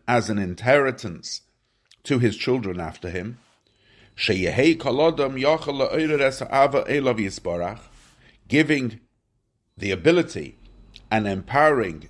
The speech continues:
each individual to arouse the love of Hashem, "limshech acharav," to be drawn after Hashem, "uladavka bo,"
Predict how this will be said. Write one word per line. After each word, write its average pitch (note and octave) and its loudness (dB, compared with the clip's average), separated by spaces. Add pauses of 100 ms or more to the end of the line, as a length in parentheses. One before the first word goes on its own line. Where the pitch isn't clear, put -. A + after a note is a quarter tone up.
(160)
each D#3 -6
individual G#2 -4 (400)
to A#2 0
arouse G#2+ 2
the G#2 -6
love B2+ 4
of G#2+ -2
Hashem, F2+ -6 (640)
"limshech C3+ 0 (100)
acharav," B2+ 0 (340)
to B2 -2
be G#2 -4
drawn B2+ -2
after A2 0
Hashem, F2+ -6 (480)
"uladavka B2+ 0
bo," A#2+ 2